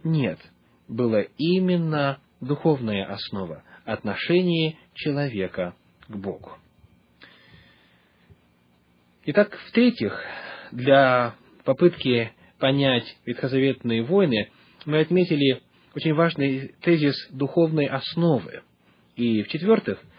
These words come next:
сам израильский народ страдал от непослушания тогда, когда отступал от Бога. В книге, э, Второзакония, в двадцать восьмой главе,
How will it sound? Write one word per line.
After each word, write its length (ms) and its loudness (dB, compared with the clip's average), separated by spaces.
сам 340 2
израильский 580 4
народ 320 2
страдал 540 2
от 200 -2
непослушания 1000 -2
тогда, 440 0
когда 520 0
отступал 720 -4
от 200 -8
Бога. 400 -8
В 120 -20
книге, 440 0
э, 300 -6
Второзакония, 720 0
в 40 -4
двадцать 300 0
восьмой 480 -2
главе, 540 0